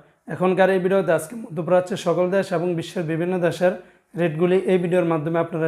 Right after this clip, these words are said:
জেনে নিতে পারবেন। বন্ধুরা, ভিডিওটি শেয়ার করে দিলে অন্য প্রবাসী ভাইরা জেনে অনেক অনেক উপকৃত হতে পারবে। তো বন্ধুরা, আজকে শুরুতেই আমি আপনাদেরকে জানিয়ে দিচ্ছি সৌদি আরবের রিয়ালের রেট। আজকে যারা সৌদি আরব থেকে এক রিয়াল বাংলাদেশে পাঠাবেন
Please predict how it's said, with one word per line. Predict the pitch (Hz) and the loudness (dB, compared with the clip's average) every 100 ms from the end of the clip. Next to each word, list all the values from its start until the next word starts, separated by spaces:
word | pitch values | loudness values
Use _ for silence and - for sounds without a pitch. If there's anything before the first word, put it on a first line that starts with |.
| 143 | 0
জেনে | 180 170 | 0 2
নিতে | 151 156 | 0 0
পারবেন। | 165 165 160 120 - _ _ 170 | 2 2 0 -4 -14 _ _ -4
বন্ধুরা, | 165 185 | 2 4
ভিডিওটি | 180 190 196 190 | 4 2 0 -2
শেয়ার | - 175 | 0 0
করে | 170 190 | 2 0
দিলে | 185 165 | 2 2
অন্য | 165 175 | 0 -2
প্রবাসী | 160 175 165 170 | 0 0 0 0
ভাইরা | 180 180 165 175 - _ - | 2 4 2 0 -12 _ -10
জেনে | 147 180 180 | -2 0 2
অনেক | 175 180 | 0 0
অনেক | 180 165 156 | 0 -2 -2
উপকৃত | 170 170 180 170 | -4 -2 0 0
হতে | 160 151 147 | 0 0 2
পারবে। | 165 160 143 - _ _ _ - | 2 2 0 -6 _ _ _ -2
তো | |
বন্ধুরা, | 180 196 190 | 2 4 4
আজকে | 185 202 | 2 -4
শুরুতেই | 202 185 190 196 | -2 -2 2 2
আমি | 185 | 2
আপনাদেরকে | 190 175 180 175 180 | 0 -2 -4 -4 0
জানিয়ে | 175 190 196 | 2 4 2
দিচ্ছি | 160 - 196 | 0 -4 -6
সৌদি | - 156 170 | -2 0 4
আরবের | 180 180 170 | 2 2 2
রিয়ালের | 170 156 160 | 2 2 2
রেট। | 180 196 - _ - | 2 0 -8 _ 0
আজকে | 233 - 220 | 0 4 6
যারা | 196 196 196 | 8 6 4
সৌদি | 185 175 | 0 2
আরব | 196 208 | 2 2
থেকে | 208 165 180 185 | -2 -2 2 2
এক | 180 | 2
রিয়াল | 190 190 | 2 4
বাংলাদেশে | 185 196 196 185 185 | 4 2 0 -2 0
পাঠাবেন | 165 165 170 | 2 4 2